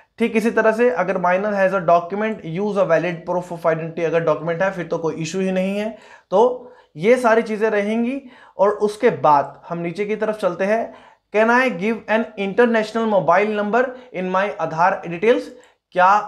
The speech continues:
आप अप-, अ, आधा-, अ, मोबाइल नंबर दे सकते हैं? "Currently we do not support international and non-Indian mobile numbers।" अभी ये सर्विस नहीं है, आप अभी मोबाइल नंबर नहीं दे सकते हैं। नीचे है, "The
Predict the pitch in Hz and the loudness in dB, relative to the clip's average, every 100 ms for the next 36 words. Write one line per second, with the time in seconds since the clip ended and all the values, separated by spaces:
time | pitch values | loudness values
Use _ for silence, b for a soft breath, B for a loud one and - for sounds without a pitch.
0 | - 175 190 - - 170 - 180 165 143 | -4 0 0 -2 -6 -8 -6 -4 -2 0
1 | 147 165 160 151 151 151 165 175 185 175 | 0 0 2 2 2 2 2 2 -2 -2
2 | 165 190 208 208 214 214 220 233 247 226 | -4 -6 -6 0 2 2 2 -2 -2 -2
3 | 156 175 185 214 240 - 190 175 196 202 | -2 -2 0 0 0 0 -4 0 0 0
4 | 185 170 196 190 196 - 214 208 190 175 | -8 -2 0 0 -4 -4 -6 -2 -2 -2
5 | 170 190 240 247 - - - 196 190 202 | 0 4 4 2 -6 -16 -16 -6 -2 0
6 | 233 196 170 151 175 196 160 135 123 - | 0 0 -2 2 2 2 -4 -6 -8 -10
7 | - B B B 165 190 254 277 247 B | -20 B B B -2 2 2 0 -4 B
8 | B 147 202 202 170 175 147 147 185 240 | B -2 0 2 0 -2 -6 -4 0 2
9 | 247 240 B B B - 165 165 165 185 | 2 0 B B B 2 2 2 -4 -2
10 | 220 170 156 160 151 143 170 247 - - | -4 -4 0 0 0 0 0 0 -6 -18
11 | _ 151 185 214 160 131 127 - 123 123 | _ -2 0 2 0 -4 -10 -14 -14 -14
12 | - _ b b b b - 170 196 226 | -18 _ b b b b -6 -2 0 4
13 | 247 254 294 - B B B 165 208 | 4 6 2 -4 B B B 0 0